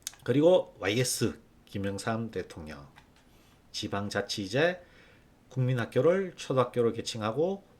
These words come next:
오이시디 가입을 했죠. 그리고 더블유티오 가입을 하고 민주노총을 설립했어요. 저는 이걸 어떻게 외웠느냐? 우리 본초 자오선 있죠? 그 영국 그리니치 천문대 가면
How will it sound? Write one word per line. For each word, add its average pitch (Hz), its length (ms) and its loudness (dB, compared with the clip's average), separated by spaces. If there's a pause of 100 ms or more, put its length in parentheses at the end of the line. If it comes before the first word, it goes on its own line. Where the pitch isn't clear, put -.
(260)
오이시디 151 480 2
가입을 90 300 -4
했죠. - 260 -16 (440)
그리고 180 520 0 (120)
더블유티오 120 600 0
가입을 107 320 2
하고 190 440 2 (500)
민주노총을 190 680 0
설립했어요. 80 500 -10 (960)
저는 120 240 0
이걸 127 160 4
어떻게 131 200 0
외웠느냐? 120 600 2 (400)
우리 113 260 -2 (120)
본초 185 640 2
자오선 110 400 2
있죠? 123 460 -2 (580)
그 104 280 0
영국 139 380 2
그리니치 135 520 0
천문대 117 340 -2
가면 107 380 -2